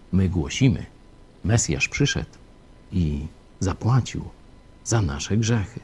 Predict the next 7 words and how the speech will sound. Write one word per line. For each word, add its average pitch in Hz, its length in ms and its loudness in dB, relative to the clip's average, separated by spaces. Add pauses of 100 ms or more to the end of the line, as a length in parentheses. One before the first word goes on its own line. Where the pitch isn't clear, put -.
Wyzwolił 110 640 4
nas 76 440 -6 (1000)
przed - 460 -12 (200)
śmiercią - 640 -2 (680)
w - 60 -20
piekle, 135 440 0 (600)
czyli - 360 -10